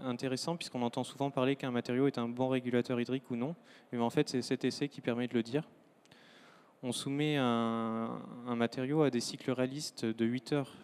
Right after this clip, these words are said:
humides et seize heures sèches, donc qui, ce qui correspond par exemple à l'occupation de bureaux ou de chambres,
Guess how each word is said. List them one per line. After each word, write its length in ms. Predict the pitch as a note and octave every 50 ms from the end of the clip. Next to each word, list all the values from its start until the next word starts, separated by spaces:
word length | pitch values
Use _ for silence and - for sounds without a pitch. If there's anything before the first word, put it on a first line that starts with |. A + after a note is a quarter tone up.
| - - -
humides 480 | C#3 B2+ B2 C3+ C#3+ C#3+ C3 B2+ B2+ - -
et 40 | A#2+
seize 280 | - - C3+ B2 A#2+ B2
heures 160 | A2+ - -
sèches, 420 | - D3+ E3 F#3 - - - - - - - - - - - _ -
donc 140 | B2 A#2+ A2+
qui, 200 | - - B2+ A#2+
ce 80 | - -
qui 140 | - B2 -
correspond 420 | - A#2 A#2+ A#2 - - C3+ C3
par 140 | - B2+ A#2+
exemple 280 | A2+ B2 B2+ B2 -
à 220 | A#2+ A2+ A2+ A2+ A2
l'occupation 580 | A2+ A#2 A2+ - - - A#2+ A2+ - - C3
de 120 | B2 A#2+ A#2+
bureaux 320 | A#2 A#2 A#2+ A2+ C3 B2+
ou 80 | B2 A#2
de 100 | A#2 A2+
chambres, 400 | - - - D3 D#3+ D#3+ D#3+